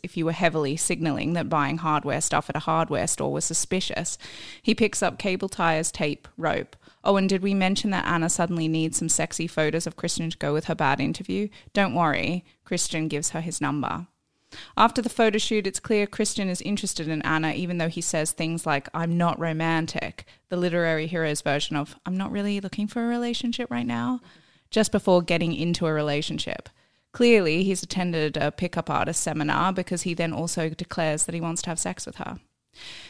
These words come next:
Here's where things veer off a little from the norm, though. Christian wants Anna to sign a contract before things get hot and heavy between them.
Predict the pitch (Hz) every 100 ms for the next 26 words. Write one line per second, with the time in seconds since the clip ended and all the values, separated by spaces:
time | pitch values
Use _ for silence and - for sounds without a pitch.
0 | - _ 269 269 254 226 226 196 190 190
1 | - 180 175 170 - 170 170 160 160 -
2 | 165 160 160 139 87 95 82 95 160 -
3 | - - 220 214 226 202 175 170 - 170
4 | 170 - - 165 160 - 175 185 175 -
5 | 175 - 165 170 170 - 170 165 170 170
6 | 185 185 160 - - - - -